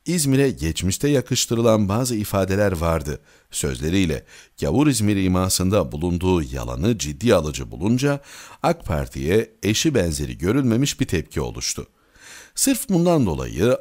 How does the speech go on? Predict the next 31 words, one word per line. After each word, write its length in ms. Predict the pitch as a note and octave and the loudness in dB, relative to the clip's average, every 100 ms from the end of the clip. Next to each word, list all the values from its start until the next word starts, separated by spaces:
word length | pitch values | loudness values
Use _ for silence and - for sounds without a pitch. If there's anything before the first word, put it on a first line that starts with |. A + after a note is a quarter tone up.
| - | 0
Aziz 260 | A2+ C#3 - | 0 0 -4
Kocaoğlu'na 760 | A2 A#2+ C#3+ G2+ G2 C3 D3+ - - _ | -2 0 2 2 0 -2 -4 -10 -20 _
ateş 400 | A#2+ - C3+ - | -4 0 -2 -4
püskürtseler 840 | - C#2+ - C2+ B1 D#2 D2+ C2+ - | -8 -10 -8 -10 -8 -4 -4 -4 -6
bile 340 | A#1+ F2 B2 | -4 -2 0
dönüp 300 | A#2+ B2+ - | 2 2 0
dolaşıp 460 | A2+ G2+ E2+ B2+ - - _ | 2 2 0 -4 -6 -18 _
C 180 | - G#2+ | 2 2
H 80 | - | 2
P'ye 220 | C2 F#2+ | 0 0
oy 300 | - A#2 E2 | 2 2 2
vermeye 380 | B1+ A1+ E2+ F#2+ | -2 -2 0 0
devam 320 | C#2 A1 A1+ | 0 -4 -8
etti. 260 | A1+ - - _ - - - _ | -12 -14 -16 _ -20 -20 -20 _
Gelelim 400 | F3 C#3+ B2+ C3 | 6 8 8 6
bugüne. 300 | G#2+ D#2 C2 - _ - - | 4 0 -4 -8 _ -8 0
Yukarıda 500 | E3 F3 F3 F#3 A#3 | 0 2 0 2 2
da 100 | F#3+ | 2
söylediğim 540 | - C3 C3+ C#3 G2 | 4 4 4 4 2
gibi 380 | A1+ D#2 G2+ - - | 0 0 0 0 -2
İzmirli 760 | D#3 D#3 D#2 C2+ G#2+ D#2+ B2+ B2+ | 0 0 -2 -4 -4 -2 0 0
bu 100 | D#3 | 0
dönemde 400 | C3 B2+ C#3 A2 | 0 0 0 0
C 200 | F#2 G2 | 0 0
H 100 | G#2 | 0
P'ye 240 | G#2+ A#2+ | 2 0
alternatif 680 | - E2+ E2+ E2 F2 G2+ C3+ | 0 -4 -2 -2 -2 -2 -4
olarak 440 | B2+ C#3+ D3+ - | -2 -2 -4 -4
İyi 180 | D#3+ E3+ | -2 -2
Parti'yi 500 | - D2+ D2 D2 F#2+ | 0 -2 -4 -4 -4
görüyor. 380 | D#2 A#1 A1 | -4 -8 -12